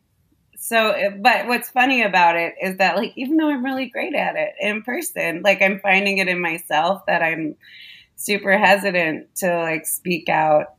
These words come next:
online and just, like, make space on the internet for myself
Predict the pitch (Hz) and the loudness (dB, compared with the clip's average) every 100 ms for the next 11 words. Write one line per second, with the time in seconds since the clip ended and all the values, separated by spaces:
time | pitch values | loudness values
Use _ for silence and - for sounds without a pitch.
0 | 165 160 156 156 151 151 151 151 151 151 | 2 2 2 2 0 0 0 -2 -2 -4
1 | - 151 160 165 156 151 - 143 139 156 | -4 -4 -2 0 0 -2 -8 -6 -6 -2
2 | 156 151 156 147 151 165 175 175 175 _ | -2 0 0 0 -2 -2 -2 -2 -4 _
3 | - 190 196 208 220 226 226 233 | -6 -4 -2 -4 -4 0 0 0